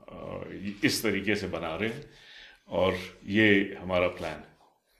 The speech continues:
वो दिन और आज के दिन दोबारा उन्होंने कुछ नहीं कहा हमसे। जैसे ही हमने कहा कि इसका मॉनिटरिंग करेंगे, खामोशी छा गई। उससे पहले रोज़ाना हमें कि जी ये पब्लिक प्राइवेट पार्टनरशिप होनी चाहिए, ये होना चाहिए, वो होना चाहिए।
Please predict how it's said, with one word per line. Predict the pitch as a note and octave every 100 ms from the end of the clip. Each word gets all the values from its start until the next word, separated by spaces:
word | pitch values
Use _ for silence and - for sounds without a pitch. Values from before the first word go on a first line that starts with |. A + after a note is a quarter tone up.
| _ - -
वो | A#2+ D3
दिन | B2+ B2+
और | A2
आज | G#2 G2+ -
के | G#2
दिन | G2 G2
दोबारा | G2 - F2 F#2 F#2+
उन्होंने | F#2 F2 F2
कुछ | F#2 -
नहीं | F#2+ F#2
कहा | D#2+
हमसे। | - - - _ _ _ _ _
जैसे | A2+ C3 F3+
ही |
हमने | C#3 B2+ A#2+
कहा | G#2+ G#2
कि | G2+
इसका | G2+ G2+
मॉनिटरिंग | F2 F#2+ G2+ A2+ G2+
करेंगे, | G2 G2 G2
खामोशी | F#2+ E2+ D#2 -
छा | - -
गई। | - _ - - -
उससे | C#3+ -
पहले | C3 A2 A2 G2+
रोज़ाना | F#2+ F2 G2 G2
हमें | F2+ F2 F2
कि | F#2
जी | F#2
ये | F#2
पब्लिक | F#2 F#2+ F2+ F2+
प्राइवेट | F#2 F2+ F2 -
पार्टनरशिप | F2+ G#2 F#2 F#2+
होनी | F#2 F2+ F2+
चाहिए, | F2 F2+ F2 F2
ये | F2+ F2+
होना | E2+ F2
चाहिए, | F2+ F2 F2+
वो | F2
होना | E2+ F2+
चाहिए। | F2 -